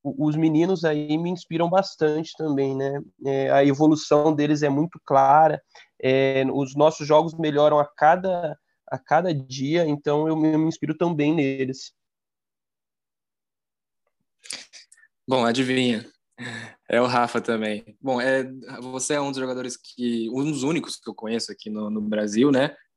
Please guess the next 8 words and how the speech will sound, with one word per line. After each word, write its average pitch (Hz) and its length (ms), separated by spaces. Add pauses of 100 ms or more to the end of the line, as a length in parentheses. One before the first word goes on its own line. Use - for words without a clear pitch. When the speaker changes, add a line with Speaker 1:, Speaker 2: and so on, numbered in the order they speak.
(140)
Speaker 2:
Mas 123 240
não 131 160
é 135 80
por 139 200
isso, 139 220
não. 113 320 (380)
É, 104 400
você, 110 1200